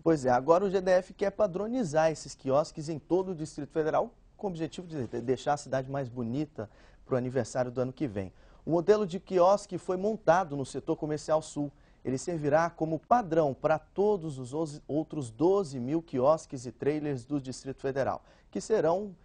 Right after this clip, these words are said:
e estão em processo de regularização. Segundo o governo, o modelo é copiado de São Paulo e é ambientalmente correto. Para bancar as despesas, o G D F promete fazer um decreto para que empresários se comprometam a dar cursos de capacitação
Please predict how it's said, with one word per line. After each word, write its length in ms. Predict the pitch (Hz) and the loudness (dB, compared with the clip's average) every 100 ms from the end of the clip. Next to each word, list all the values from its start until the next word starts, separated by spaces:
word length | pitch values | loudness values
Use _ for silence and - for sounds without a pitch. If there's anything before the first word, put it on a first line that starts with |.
| _ - | _ -6
e 120 | 135 | -4
estão 320 | 131 165 170 | -2 0 0
em 40 | |
processo 560 | 151 139 - 170 170 143 | -2 -4 -2 -4 -4 -6
de 140 | 127 | -8
regularização. 840 | 120 151 139 135 120 123 104 98 90 _ _ _ _ | -4 -4 -2 -2 -2 -8 -10 -14 -18 _ _ _ _
Segundo 300 | - 143 165 | -6 -4 -2
o 40 | 156 | 0
governo, 440 | 131 120 170 190 | 0 2 2 2
o 40 | |
modelo 380 | 165 123 143 170 | -2 0 0 2
é 60 | 147 | 0
copiado 680 | - - 131 143 170 113 | -2 -2 0 2 0 -4
de 120 | 107 117 | -10 -8
São 200 | 170 156 | -6 2
Paulo 400 | 120 127 147 160 _ - | 6 6 4 -4 _ -6
e 140 | 117 | 0
é 180 | 127 135 139 | 2 2 2
ambientalmente 920 | 190 208 180 175 165 139 120 147 - | 0 0 -4 0 2 2 0 -4 -2
correto. 560 | 147 120 107 85 _ _ _ - | 0 0 0 -6 _ _ _ -2
Para 160 | 131 | 0
bancar 380 | 123 123 - 127 | 2 -2 0 0
as 160 | 123 123 | 0 -4
despesas, 720 | 165 - 120 131 156 185 127 | -8 -4 0 0 0 -6 -8
o 60 | |
G 120 | 113 127 | -6 -4
D 120 | 110 | -2
F 260 | 117 - | -4 -6
promete 440 | 147 123 104 139 - | -6 -4 -2 -4 -4
fazer 380 | 117 95 127 143 | -6 -4 -4 -4
um 100 | 143 | -4
decreto 720 | 139 170 - 139 175 - 101 | -2 -2 -2 -2 -2 -4 -4
para 240 | 127 120 | -2 -2
que 140 | - 143 | -2 -6
empresários 600 | 160 185 120 143 170 - | -2 -2 0 -2 -2 -6
se 100 | 254 | -10
comprometam 720 | 320 294 285 208 208 - 135 | -6 -4 0 2 2 2 -4
a 80 | 120 | 0
dar 240 | 147 151 | 0 0
cursos 540 | - 220 240 - 139 123 | -2 -2 -2 -6 -10 -8
de 100 | 127 | -4
capacitação 840 | 175 180 151 - 120 - 170 214 | -2 0 -2 -4 -6 0 0 0